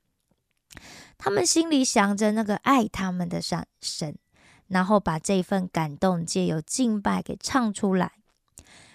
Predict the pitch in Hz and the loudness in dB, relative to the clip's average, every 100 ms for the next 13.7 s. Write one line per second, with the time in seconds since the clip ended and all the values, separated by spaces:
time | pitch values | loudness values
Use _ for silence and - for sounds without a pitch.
0 | _ - 240 233 208 208 202 185 185 196 | _ 0 2 2 2 2 4 4 2 2
1 | 190 180 165 156 175 165 196 185 175 175 | 2 2 0 0 -4 -2 -2 -2 -2 -4
2 | - 180 175 196 170 - - - 190 175 | -2 -2 0 -2 -2 -4 -10 -2 0 0
3 | 175 - - 175 175 180 - 208 196 202 | -4 -8 -6 -4 -4 -6 -2 -2 -2 -6
4 | - 214 190 190 196 185 190 175 170 175 | -2 2 2 2 0 0 2 0 0 -4
5 | - - - - - _ _ _ _ _ | -4 -10 -12 -16 -20 _ _ _ _ _
6 | 240 262 262 233 233 220 226 208 - 254 | 2 6 4 6 4 4 2 2 0 0
7 | 220 208 196 190 - 190 180 - 202 175 | 0 0 0 0 -2 -4 -4 -4 -2 -2
8 | 156 175 165 220 240 220 - 226 311 370 | -2 -2 -2 0 0 0 4 6 8 6
9 | 208 220 247 233 208 - 220 - _ - | 4 4 6 4 0 -2 -2 -2 _ -20
10 | - - - _ 330 320 - 330 330 262 | -20 -20 -20 _ -2 2 6 6 6 6
11 | 220 214 311 320 277 262 330 294 262 214 | 6 6 6 6 2 6 6 8 6 6
12 | 208 240 220 208 - 175 160 180 175 180 | 6 4 4 -2 -2 -2 0 0 2 -2
13 | 160 156 160 156 180 160 - | -2 -4 -4 -2 -2 0 -4